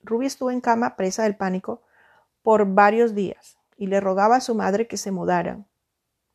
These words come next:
que se fueran lejos de aquel sitio que ahora le producía tanto miedo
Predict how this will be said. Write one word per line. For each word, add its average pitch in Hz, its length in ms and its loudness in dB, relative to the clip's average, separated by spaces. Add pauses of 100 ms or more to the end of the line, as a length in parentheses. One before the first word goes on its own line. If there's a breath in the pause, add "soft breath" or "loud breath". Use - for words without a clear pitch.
(420 soft breath)
que - 100 -16
se 220 120 -2
fueran 285 320 6
lejos 285 260 4
de 247 80 2
aquel 214 240 -2
sitio 196 440 -8
que 196 100 -6
ahora 214 320 2
le 247 100 4
producía 208 480 0
tanto 226 400 -4
miedo 196 440 -4